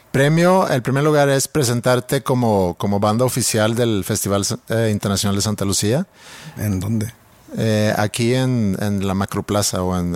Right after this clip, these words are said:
Speaker 1: la Explanada de los Héroes, el treinta de octubre. Y grabar con Flip Tamés en Victoria Records.
Speaker 2: ¿Por qué ser internacional ese festival si está hecho aquí en, en
Speaker 1: Porque vienen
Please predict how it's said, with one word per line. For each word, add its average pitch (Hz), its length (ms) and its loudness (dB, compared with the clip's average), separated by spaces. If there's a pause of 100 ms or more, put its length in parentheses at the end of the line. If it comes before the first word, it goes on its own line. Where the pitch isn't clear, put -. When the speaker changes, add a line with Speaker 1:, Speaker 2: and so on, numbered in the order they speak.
(160)
Speaker 1:
la 95 180 -4
Explanada 98 440 -2
de 110 80 0
los 107 160 -2
Héroes, 90 460 -4 (560)
el 90 100 -4
treinta 104 360 0
de 110 40 2
octubre. 87 460 -2 (400)
Y 160 360 0 (380)
grabar 131 640 4 (160)
con 131 200 2
Flip 120 180 -2
Tamés 110 480 0
en 110 240 0
Victoria 95 320 -2
Records. 117 480 -4 (320)
Speaker 2:
¿Por 113 160 -2
qué 120 100 -4
ser 131 180 2
internacional 127 840 0
ese 123 120 -2
festival 107 460 0
si 110 120 -4
está 107 280 0
hecho 104 200 -2
aquí 107 260 -2
en, 98 400 -2
en 101 500 -6
Speaker 1:
Porque 110 280 -2
vienen 107 680 0